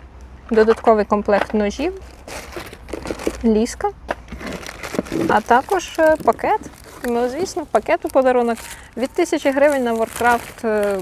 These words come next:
безплатна доставка, тобто, якщо ви замовляєте інструмент, в принципі, більшість інструментів, е, мають цінник вище тисячі гривень, ну, окрім, е, таких дрібничок, як, е, ножі або що.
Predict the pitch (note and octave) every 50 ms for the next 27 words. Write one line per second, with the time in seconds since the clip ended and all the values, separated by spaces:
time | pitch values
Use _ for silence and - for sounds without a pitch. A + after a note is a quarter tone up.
0 | - - - - - G3+ G#3+ G#3+ G#3 - - A#3+ A3+ G#3+ - G#3 F#3+ F#3+ G3+ -
1 | - C#4 C#4 D#4+ D#4 - A3+ - F#3 F#3 - - - G3 - - - G3+ G3 G3
2 | G3 G3+ F#3+ G3 G3 G3 G#3+ A#3 A#3+ A#3 G#3 G3 G#3+ - - - A3 A#3 C4+ D#4
3 | D#4 - A#3 G#3+ - - C4+ C#4 C4+ - - - G#3+ G3+ A3 A3 A3 - G3 -
4 | - G3+ G3 - G3+ G3 G3 G3+ G#3+ G#3+ G#3+ G#3 F#3 F#3 F#3+ - - F3+ F3+ F#3
5 | F#3 - - - - - G#3+ G3+ F#3+ F#3 F3+ F3 - - - - - G#3+ G#3 G3+
6 | F3+ - - A3 G3+ G3+ - - - - F#3 F3 - - - F#3 - - G3+ G3+
7 | A#3 C#4+ E4+ C#4+ - - A3+ A3+ A#3+ A3+ G3+ - - - - - - - - -
8 | - G3+ G3 F#3+ F#3+ - G#3+ G3 G3+ G3 G3 G3+ G#3+ G3 F#3 G#3 G#3 A3 - -
9 | - - - A3+ G#3 G#3 G3 G3 F#3+ - - - - G3+ G3 F#3+ G3 - - B3+
10 | B3 G#3+ A3+ A3+ G#3 - A3+ A#3 B3+ A3+ F#3 F#3 F3+ G3 G3 - - G#3